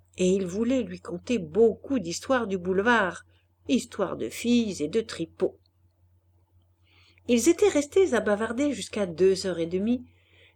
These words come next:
quand Pétrus Martel les prévint qu'on se rendait à l'église. « Allons chercher Christiane, »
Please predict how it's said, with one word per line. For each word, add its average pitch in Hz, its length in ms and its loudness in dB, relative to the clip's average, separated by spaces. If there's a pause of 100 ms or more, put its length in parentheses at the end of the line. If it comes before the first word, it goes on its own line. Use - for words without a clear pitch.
(100)
quand 254 140 4
Pétrus 339 520 2
Martel 254 580 2
les 185 100 4
prévint 233 540 0
qu'on 190 160 -10
se - 120 -10
rendait 208 400 -2
à 190 60 0
l'église. « 160 600 -8 (1200)
Allons 320 240 8
chercher 285 340 0
Christiane, » 208 720 2